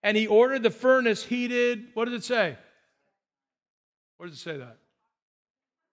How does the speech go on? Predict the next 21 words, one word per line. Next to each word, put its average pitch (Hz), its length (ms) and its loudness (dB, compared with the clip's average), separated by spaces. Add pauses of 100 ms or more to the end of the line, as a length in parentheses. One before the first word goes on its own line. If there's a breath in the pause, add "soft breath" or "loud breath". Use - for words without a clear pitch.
(1120)
Oh, 160 80 -10
we're 185 120 -2
on 196 120 0
nineteen 196 360 -2
and 165 100 -10
twenty. 165 260 -6
I'm 156 140 -10
sorry. 147 320 -12 (120)
Different 170 260 -16
verse. 147 180 -14 (1600)
Okay. 123 200 -20 (400)
That's 214 140 -8
all - 80 2
right. - 80 -16 (1120)
I'll 143 100 -12
read 123 160 -18
nineteen. 117 280 -20 (920)
Yeah, 208 200 0 (180)
so, 220 400 0
uh, 180 280 0 (380)
no. 135 240 -20